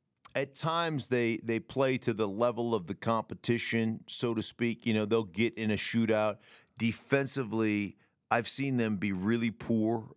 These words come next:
and I've seen them be really good. Um, last week, you know, giving up big plays over the top defensively.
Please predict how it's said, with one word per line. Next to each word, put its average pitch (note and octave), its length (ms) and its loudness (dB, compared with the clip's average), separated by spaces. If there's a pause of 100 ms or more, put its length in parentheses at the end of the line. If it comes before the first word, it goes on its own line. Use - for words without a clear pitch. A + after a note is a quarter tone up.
and G#2 120 0
I've G2 160 0
seen A2+ 220 -2
them F#2 220 2
be E2+ 100 -4
really F#2 480 0
good. G2+ 500 2 (440)
Um, F#2 460 0 (340)
last G#2+ 480 -2
week, A2+ 400 -2
you A2 100 0
know, G2+ 340 0 (140)
giving A2 240 0
up G#2+ 140 -2 (160)
big B2 260 -2
plays A2 520 0 (100)
over A2 240 0
the G2+ 80 -6
top G#2 580 0
defensively. G2+ 1040 0